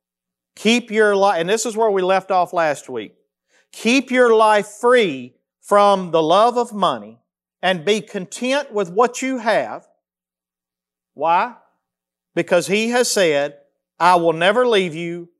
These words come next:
nor forsake you.'" Now, can anybody think of any, now here's where you want to use Scripture to interpret Scripture. You remember I've always told you that's one of the keys to really interpreting Scripture.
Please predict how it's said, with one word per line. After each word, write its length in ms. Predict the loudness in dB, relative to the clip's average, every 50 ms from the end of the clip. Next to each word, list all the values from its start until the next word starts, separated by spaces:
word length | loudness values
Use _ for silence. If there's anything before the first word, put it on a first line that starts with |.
| _ _ _ _ _
nor 580 | -4 0 0 2 4 4 2 0 -2 -8 -16 _
forsake 640 | _ -8 -6 -6 -6 -4 -4 -4 -4 -4 -6 -8 -18
you.'" 220 | -20 -20 -20 -20 _ _ _ _ _ _ _ _ _ _ _ _ _ _ _
Now, 560 | -6 -2 0 2 2 2 0 -2 -4 -10 -16 _ _ _ _ _ _ _ _ _ _ _ _ _ _ _ _ _ _ -4
can 180 | -2 0 0
anybody 640 | 2 2 0 0 2 2 2 2 2 0 -2 -4 -8 -10 _ _ _ _ _ _ _ _ _ _ _ _ _ _ _ _ _ _
think 380 | 2 2 4 4 2 0 0 0
of 240 | 2 2 2 0 -2
any, 380 | -4 -2 -2 -2 -2 -4 -6 -8
now 240 | -6 -4 -4 -2
here's 260 | 0 0 0 0 0 0
where 540 | 0 2 2 2 2 0 0 -2 -6 -10 _ _ _ _ _ _ _
you 200 | -12 -8 -6 -4
want 280 | -2 -2 -2 -2 -4
to 100 | -6 -10
use 420 | -10 -8 -6 -6 -4 -4 -4 -6 -8
Scripture 520 | -6 -4 -2 -2 -2 -2 -4 -4 -4 -4
to 240 | -4 -4 -4 -4 -4
interpret 500 | -4 -4 -2 -2 -2 -2 -4 -10 -16 -16
Scripture. 540 | -12 -8 -8 -8 -8 -8 _ -20 -20 -20 _
You 100 | -14 -8
remember 280 | -4 -4 -2 0 0 0
I've 100 | 2 2
always 320 | 2 0 0 0 -2 -2
told 240 | -2 0 0 0 -2
you 80 | -4 -4
that's 260 | -4 -6 -6 -8 -8
one 200 | -8 -6 -4 -4
of 80 | -4
the 60 | -6 -6
keys 600 | -6 -4 -4 -4 -2 -4 -4 -6 -6 -10 -12 -16 _ _ _ _ _ _
to 120 | -8 -4
really 280 | 0 2 2 4 2 2
interpreting 480 | 0 -2 -2 -2 -2 -2 -4 -8 -12 -12
Scripture. 520 | -6 -2 -2 0 0 -2 -6 -14 -20 -20